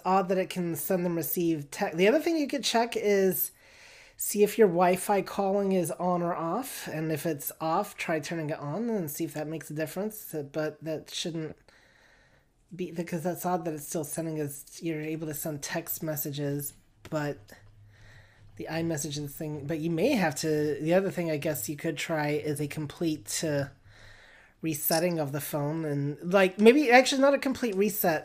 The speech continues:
The thing to try maybe is reset network settings, and that is in general and setting, uh, settings in general, and then, um,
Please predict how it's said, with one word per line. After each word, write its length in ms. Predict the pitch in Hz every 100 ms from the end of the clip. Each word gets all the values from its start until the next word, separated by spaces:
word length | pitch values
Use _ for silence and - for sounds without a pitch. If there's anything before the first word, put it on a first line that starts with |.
| 165
The 340 | 180 170 160 160
thing 180 | 220 226
to 80 |
try 240 | 220 - 202
maybe 320 | 190 190 185
is 180 | 165 143
reset 480 | 202 - 247 202 180
network 480 | 180 180 175 165
settings, 760 | - - 165 151 123 123 - - - - - - - - _ -
and 560 | 170 165 160 156 147
that 280 | 170 175 175
is 160 | 180 170
in 200 | 170 147
general 440 | 170 170 170 165
and 160 | 151 143
setting, 580 | - 160 156 156 151
uh, 260 | 147 - 185
settings 460 | - 247 220 208 180
in 120 | 160
general, 580 | 202 180 180 170 170 170
and 240 | 160 160
then, 360 | 160 156 151 -
um, 480 | 156 156 151 147